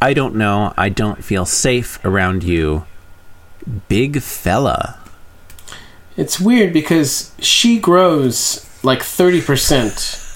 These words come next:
Speaker 2: <laughs> in between panels one and two. And
Speaker 1: He grows too.
Speaker 2: I don't, does he? I
Speaker 1: He
Speaker 2: guess.
Speaker 1: yeah, or he, uh, maybe he's just standing up t-,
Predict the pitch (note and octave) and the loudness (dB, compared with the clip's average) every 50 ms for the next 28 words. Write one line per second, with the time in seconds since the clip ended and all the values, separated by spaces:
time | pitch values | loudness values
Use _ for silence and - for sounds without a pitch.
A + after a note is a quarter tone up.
0 | - - - - D#4+ D#4 - - - - - - C#4+ - - - - - - - | -14 -6 -2 -2 -2 -2 -2 -2 -4 -4 0 -2 -4 -4 -2 -8 -8 -8 -6 -8
1 | - - - - - E3+ D#3+ - - - - - E3+ D3 C3+ - - E3 D#3+ D#3 | -10 -12 -12 -4 0 2 2 2 2 2 2 2 2 2 2 0 0 2 2 2
2 | D#3+ D#3+ C#3+ - - C#3+ C#3 C3+ C3+ C3 C3+ B2 A#2 - - - C#3+ A#2 G#2 G#2+ | 2 2 0 -2 0 0 2 2 2 0 0 -2 -2 -4 -2 0 0 0 0 -2
3 | A#2 - - - - - - - - - - - - - - - - - - - | -2 -6 -8 -8 -10 -12 -12 -12 -12 -12 -12 -10 -12 -12 -12 -14 -14 -14 -14 -14
4 | - - - - - - - - - - - B2 B2 B2 A#2 A2+ A2 A2 G2+ - | -14 -14 -14 -16 -14 -16 -14 -16 -16 -8 -2 0 2 2 2 2 0 -2 -2 -4
5 | - - - - - - - - - - - - - G3 A#3+ A#3+ C#4 B3+ A#3 G3+ | -6 -6 -6 -8 -12 -12 -12 -12 -12 -10 -2 0 0 0 0 0 0 2 0 0
6 | F3 - - - A#3+ C#4+ A#3+ A2 F2 F#2 G#2 - - - - - - - - - | -2 -4 -4 -2 -2 0 0 -2 -2 -4 -8 -12 -18 -18 -20 -20 -20 -20 -20 -20
7 | - - - - - - - - - - - - - - - - - - - - | -20 -20 -20 -20 -20 -20 -20 -20 -20 -20 -20 -20 -20 -20 -20 -20 -20 -20 -20 -20
8 | - - - - G3 - - - - - - - - D#3+ - - - C4+ C#4+ D#4 | -20 -18 -10 -10 -10 -10 -10 -14 -16 -14 -6 -4 -4 -2 -2 -2 -2 -2 -2 -2
9 | D4+ - - - - - - - - - - - - - - C#3+ - - - - | -4 -6 -16 -18 -16 -16 -18 -20 -20 -20 -20 -20 -20 -16 -16 -10 -4 0 2 2
10 | F#3+ D#3 C3 B2 B2 - - A2+ B2 E3+ G#3+ B3+ A#3+ G#3+ E3+ - - C#3+ D#3 E3+ | 2 2 0 -2 -4 -2 -2 0 0 2 0 -2 -2 -4 -4 0 0 2 2 2
11 | F3 D#3+ - - C#3+ C3+ - B2+ C#3 D3 D3+ E3 C3+ C#3 B2 - - B2+ - - | 0 0 -2 -2 -2 0 0 0 0 2 0 0 0 -2 -4 -2 -4 -2 -2 0
12 | - A#2+ A2 G#2 G#2 F#2 F#2+ G2 - - - - | 0 0 0 2 0 0 -2 -2 -4 -12 -16 -18